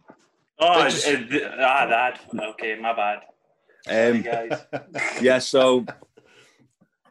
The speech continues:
Speaker 3: so Ray, Ray basically bigging up the fact that Dominic's got a chance to become a tag champion,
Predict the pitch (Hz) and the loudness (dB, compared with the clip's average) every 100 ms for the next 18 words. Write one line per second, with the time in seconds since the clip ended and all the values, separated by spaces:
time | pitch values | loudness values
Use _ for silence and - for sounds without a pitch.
0 | _ _ - - 120 123 139 143 123 143 | _ _ -8 0 2 4 2 2 0 2
1 | 143 135 123 127 117 120 117 127 113 107 | 2 0 0 0 0 -4 -4 -2 -2 -4
2 | - - 104 95 101 104 - 98 98 95 | -8 -4 -4 -2 -2 -4 -2 -2 -2 -4
3 | - 98 92 98 90 92 92 95 87 92 | -2 -2 0 -4 -4 -6 -6 -6 -4 -4
4 | 90 90 85 90 92 90 | -2 -2 -4 -4 -4 -6